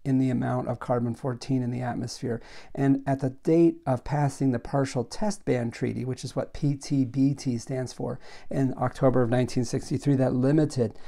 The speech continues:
the above ground nuclear tests. Until that time, there was a great increase of carbon fourteen in the atmosphere till it was almost double what it was previously. So as a consequence, even up until the present, you can see there's a little bit of extra carbon fourteen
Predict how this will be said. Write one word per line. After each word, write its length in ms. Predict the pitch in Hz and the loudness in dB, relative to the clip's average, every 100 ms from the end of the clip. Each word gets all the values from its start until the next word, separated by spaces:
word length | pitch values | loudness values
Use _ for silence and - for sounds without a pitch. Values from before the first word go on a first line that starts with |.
| - - | -12 -4
the 80 | 139 | 0
above 300 | 135 135 127 | 4 4 4
ground 200 | 139 123 | 2 -2
nuclear 340 | 123 117 123 113 | -2 -2 -4 -2
tests. 440 | - 131 113 - - - - - | 0 0 -2 -6 -18 -14 -4 2
Until 680 | 139 135 - 170 190 185 - - | 2 2 2 4 4 0 -8 -4
that 260 | 139 123 - | 0 -2 -2
time, 400 | - 175 120 - - | -2 0 0 -4 -4
there 80 | 131 | -2
was 80 | 123 | 0
a 60 | |
great 280 | 117 156 170 | 0 2 4
increase 380 | 135 123 120 131 | 2 0 -2 -4
of 80 | 120 | -4
carbon 240 | 127 120 | -2 -2
fourteen 440 | - 120 135 127 - | -2 -2 0 -2 -2
in 80 | 135 | -4
the 100 | 131 | -4
atmosphere 460 | 120 127 - 120 | -4 -4 -4 -4
till 240 | 113 139 - | -2 -2 0
it 40 | |
was 180 | 123 113 - - - | -2 -6 -14 -18 -6
almost 560 | 139 139 135 127 - 120 | 2 4 4 4 -2 -4
double 460 | 117 127 113 113 - - | -2 0 -2 -6 -10 -2
what 120 | 131 | -2
it 80 | 113 | 0
was 300 | 113 110 - - - | -2 -4 -8 -20 -14
previously. 640 | - 135 117 120 - 139 - - _ - - - - | -8 -6 -4 -8 -10 -14 -16 -20 _ -20 -18 -14 -8
So 160 | - 175 | 0 2
as 80 | 175 | 2
a 40 | |
consequence, 760 | 220 285 240 - 131 151 - - - - - - | 0 0 0 -2 -2 -4 -10 -16 -20 -20 -20 -6
even 320 | 165 220 262 233 | 0 4 4 2
up 220 | 202 208 | 0 0
until 220 | 175 190 | 0 2
the 120 | 165 | 0
present, 480 | - 185 175 131 - - | 0 0 2 0 -2 -2
you 160 | 147 143 | 0 2
can 140 | 135 | 0
see 240 | - 214 | 0 0
there's 180 | 131 - | 2 0
a 80 | 143 | 0
little 300 | 135 160 156 | 2 2 2
bit 120 | 160 | 2
of 60 | 139 | 2
extra 320 | 135 - 131 | 0 0 -4
carbon 340 | 131 135 131 | 0 0 0
fourteen 600 | 127 131 120 - 131 120 | -2 -2 -2 0 0 0